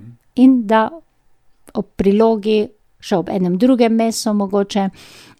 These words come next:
in to je na ta način pripravljen jezik,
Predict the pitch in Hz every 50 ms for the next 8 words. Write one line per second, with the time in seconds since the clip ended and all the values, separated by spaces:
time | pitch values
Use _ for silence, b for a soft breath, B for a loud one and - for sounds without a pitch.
0 | _ - 233 240 240 240 233 - - 226 214 214 196 175 165 - 214 214 220 220
1 | 214 - - 202 196 196 196 180 - - 180 180 - - 190 185 175 180 180 180
2 | 180 180 175 - _ _ - 175 160 160 160 180 175 -